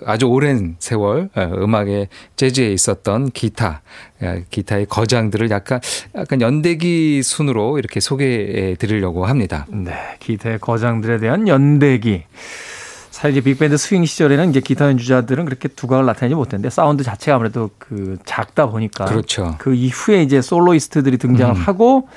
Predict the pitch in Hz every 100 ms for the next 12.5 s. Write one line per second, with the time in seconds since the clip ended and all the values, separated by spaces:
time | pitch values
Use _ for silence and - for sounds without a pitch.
0 | - - - - 131 156 147 131 139 -
1 | 143 127 135 143 117 107 127 123 - 117
2 | 120 95 85 123 117 113 107 101 85 85
3 | 78 - 127 123 123 117 110 160 156 127
4 | 104 113 101 165 185 - 107 90 - 95
5 | 87 85 - 139 110 90 - - 123 104
6 | - - 113 - - 247 285 208 - -
7 | - - 135 151 - 110 101 85 - 135
8 | 123 90 80 - 131 160 160 156 117 113
9 | 143 135 135 127 127 127 120 - 180 180
10 | - 156 139 135 120 127 107 110 110 110
11 | 101 - 107 123 110 117 110 110 110 123
12 | 117 104 95 123